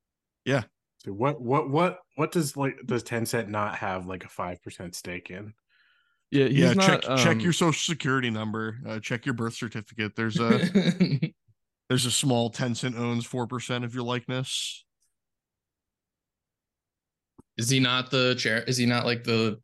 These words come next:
Speaker 4: the head of the company anymore?
Speaker 3: I don't believe so. It's not completely clear.
Speaker 1: Either way, that's a deviation.
Speaker 3: Yeah.
Speaker 1: It's more, more discussion about Reddit than ever needed to be had.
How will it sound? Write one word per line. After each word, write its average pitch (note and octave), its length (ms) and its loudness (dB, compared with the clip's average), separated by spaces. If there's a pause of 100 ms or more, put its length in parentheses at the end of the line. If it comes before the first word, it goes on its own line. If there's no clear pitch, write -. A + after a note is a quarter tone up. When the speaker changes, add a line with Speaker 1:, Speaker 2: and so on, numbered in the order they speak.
(120)
Speaker 4:
the A2 180 0
head A2+ 200 -2
of A2 80 2
the A2+ 60 0
company A#2+ 340 0
anymore? C#3+ 440 2 (460)
Speaker 3:
I F2+ 180 -4
don't G2 220 -6
believe F2 500 -6
so. A1+ 720 -14 (800)
It's - 200 -16
not F#2 300 2 (380)
completely F2 640 -2
clear. B2 720 -4 (260)
Speaker 1:
Either C#3 240 -2
way, F#2+ 380 -8
that's A#2 180 -6
a A#2 40 -6
deviation. G2 880 -4 (520)
Speaker 3:
Yeah. - 100 -4 (480)
Speaker 1:
It's - 220 -12 (720)
more, B2+ 260 0
more D#3+ 280 6
discussion C#3 560 0
about A2+ 260 -4
Reddit G#2 300 -6
than G2+ 120 -4
ever G2+ 220 -4
needed F#2+ 280 -4
to G#2+ 60 -20
be G#2 120 -8
had. G2+ 340 -4